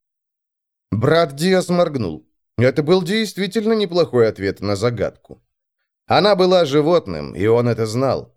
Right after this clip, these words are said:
Непостоянная, как сорока, тупая, как медведь, забывчивая, как сардина. Но она также была довольно хорошей компанией и иногда проявляла искру неортодоксального понимания,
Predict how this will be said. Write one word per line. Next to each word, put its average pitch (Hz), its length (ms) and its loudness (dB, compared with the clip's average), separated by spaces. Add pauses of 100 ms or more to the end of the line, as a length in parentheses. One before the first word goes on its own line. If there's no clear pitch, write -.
(100)
Непостоянная, 208 960 0
как 180 200 -4
сорока, 135 640 0
тупая, 135 560 2
как 143 220 -2
медведь, 120 560 0
забывчивая, 160 920 0
как 156 240 -6
сардина. 151 640 -2 (440)
Но 110 240 0
она 107 180 -2
также 104 340 -2
была 107 220 0
довольно 110 400 -2
хорошей 151 420 -2
компанией 185 800 -2
и 101 300 -4
иногда 113 360 0
проявляла 127 580 0
искру 160 580 -4
неортодоксального 147 1080 0
понимания, 175 720 -4